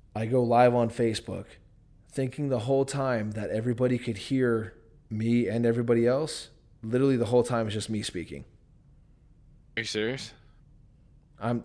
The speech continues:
Speaker 1: s-, dead fucking serious. That shit
Speaker 2: And
Speaker 1: pissed
Speaker 2: no,
Speaker 1: me
Speaker 2: no
Speaker 1: off.
Speaker 2: one could, no one could hear you the whole time.
Speaker 1: No, no, no. I mean, like, my friends could hear me, and people on Facebook could hear me, but people on Facebook couldn't hear the other people talking.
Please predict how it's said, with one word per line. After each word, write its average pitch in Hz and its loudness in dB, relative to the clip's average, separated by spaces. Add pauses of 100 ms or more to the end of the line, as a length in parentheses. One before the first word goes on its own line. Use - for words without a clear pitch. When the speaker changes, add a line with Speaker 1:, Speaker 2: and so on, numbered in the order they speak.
(100)
Speaker 1:
s-, - -8
dead 117 -2
fucking 113 -8
serious. 98 -6
That 113 -6
shit - -6
Speaker 2:
And 120 4
Speaker 1:
pissed 120 0
Speaker 2:
no, 120 -6
Speaker 1:
me 110 -2
Speaker 2:
no 120 0
Speaker 1:
off. 117 0
Speaker 2:
one 120 0
could, - -10 (340)
no 131 4
one 123 4
could 113 0
hear 117 0
you 110 -2
the 101 -4
whole 104 -6
time. 98 -8 (1800)
Speaker 1:
No, 151 6
no, 151 4
no. 131 6
I 131 6
mean, 151 4
like, 120 4 (280)
my 123 2
friends 160 2
could 131 0
hear 110 0
me, 104 -2 (1080)
and 117 -2
people 135 2
on 110 -2
Facebook 143 2
could 110 -2
hear 110 -2
me, 107 -2
but 110 -6
people 143 2
on 123 0
Facebook 131 0
couldn't 117 -4
hear 117 0 (360)
the 131 -2
other 123 2
people 110 -2
talking. 76 -6